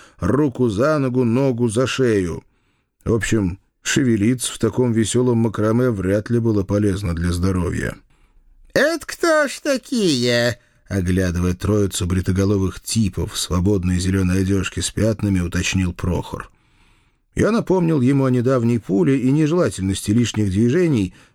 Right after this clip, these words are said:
Speaker 1: но он лишь отмахнулся, повторив вопрос самой хозяйке.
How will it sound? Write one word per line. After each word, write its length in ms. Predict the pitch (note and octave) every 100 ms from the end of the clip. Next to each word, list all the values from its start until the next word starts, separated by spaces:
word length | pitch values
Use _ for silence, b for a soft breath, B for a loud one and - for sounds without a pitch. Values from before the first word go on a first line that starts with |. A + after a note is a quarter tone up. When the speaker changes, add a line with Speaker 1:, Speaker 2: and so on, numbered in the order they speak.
| b
Speaker 1:
но 120 | A#2+
он 80 | A#2
лишь 180 | A#2+ A#2+
отмахнулся, 760 | A2+ A#2+ G#2+ - D#3+ C3 A2
повторив 480 | G#2 - G#2+ C3+ A2+
вопрос 460 | G2 - A2+ A#2
самой 380 | - F#2+ G2 G#2
хозяйке. 760 | - G2+ F2+ G2 - - C2